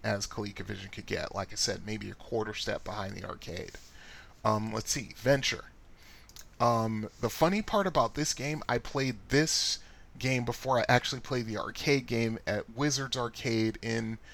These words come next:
early nineteen eighty-two, before that arcade burned down. Um, it was really, it was interesting because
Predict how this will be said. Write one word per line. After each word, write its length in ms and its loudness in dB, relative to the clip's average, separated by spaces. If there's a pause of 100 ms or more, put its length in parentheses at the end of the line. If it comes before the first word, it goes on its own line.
(380)
early 340 6
nineteen 460 0
eighty-two, 640 -2 (380)
before 460 2
that 220 4
arcade 400 0
burned 220 -6
down. 320 2 (500)
Um, 640 6 (1400)
it 180 -4
was 220 -2 (160)
really, 360 0
it 120 4
was 240 0
interesting 640 0
because 600 0